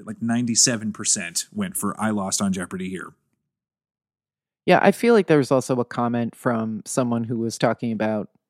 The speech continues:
Speaker 2: like, listening to it in the car with their dad when they were a kid. And
Speaker 1: Yes, that was Krista's comment. She said,
Speaker 2: Right.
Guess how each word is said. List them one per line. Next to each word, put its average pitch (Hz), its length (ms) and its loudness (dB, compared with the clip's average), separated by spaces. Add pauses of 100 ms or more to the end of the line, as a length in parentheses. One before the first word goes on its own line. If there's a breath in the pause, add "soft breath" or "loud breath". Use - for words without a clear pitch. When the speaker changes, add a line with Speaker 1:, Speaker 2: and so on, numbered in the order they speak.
Speaker 2:
like, 123 240 0
listening 127 340 -2
to 131 160 0
it 123 120 0
in 113 120 -2
the 113 80 -6
car 117 460 0 (260)
with 123 120 -6
their 120 140 -6
dad 113 460 -4
when 120 100 -4
they 117 100 -6
were 117 120 -6
a 110 60 -8
kid. 113 460 -6
And 107 120 -6
Speaker 1:
Yes, 143 300 4
that 160 240 6
was 151 120 8
Krista's 127 400 6
comment. 107 400 2
She 151 180 6
said, 135 280 6
Speaker 2:
Right. 110 180 -4